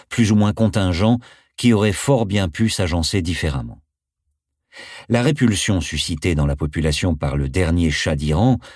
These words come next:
l'empereur Mohammad Reza Pahlavi, et par sa connivence avec les Occidentaux et leurs compagnies pétrolières, joua un rôle particulièrement important,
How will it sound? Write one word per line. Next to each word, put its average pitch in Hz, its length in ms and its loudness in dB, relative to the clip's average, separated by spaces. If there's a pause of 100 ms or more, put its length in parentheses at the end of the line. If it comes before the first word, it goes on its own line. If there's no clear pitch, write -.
(320)
l'empereur 85 640 0
Mohammad 82 580 0
Reza 76 360 -2
Pahlavi, 73 500 0 (440)
et 123 100 2
par 110 160 0
sa 95 140 0
connivence 110 520 2
avec 78 260 -2
les 80 200 0
Occidentaux 82 600 -2
et 78 40 2
leurs 73 160 0
compagnies 82 400 0
pétrolières, 80 720 0 (520)
joua 139 380 4
un 120 140 4
rôle 117 240 2
particulièrement 104 880 0
important, 95 540 -2